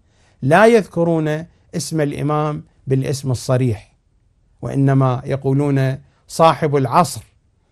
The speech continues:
يقولون صاحب الأمر، يقولون صاحب الزمان،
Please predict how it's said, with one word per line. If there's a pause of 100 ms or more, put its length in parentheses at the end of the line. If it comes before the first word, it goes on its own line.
يقولون
صاحب
الأمر، (480)
يقولون
صاحب
الزمان،